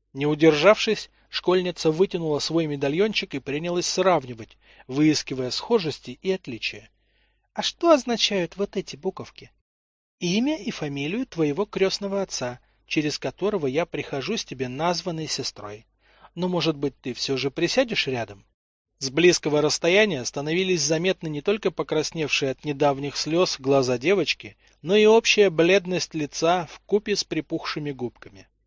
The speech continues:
Глядя на это, Ульяна прекрасно поняла причину столь значительной задержки. Ревела Сашка в три ручья. Что уж тут.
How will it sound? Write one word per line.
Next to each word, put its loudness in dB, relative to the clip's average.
Глядя 6
на 2
это, 0
Ульяна 4
прекрасно -2
поняла 2
причину -4
столь -4
значительной -8
задержки. -2
Ревела 4
Сашка -8
в -20
три -6
ручья. -8
Что 0
уж -2
тут. -20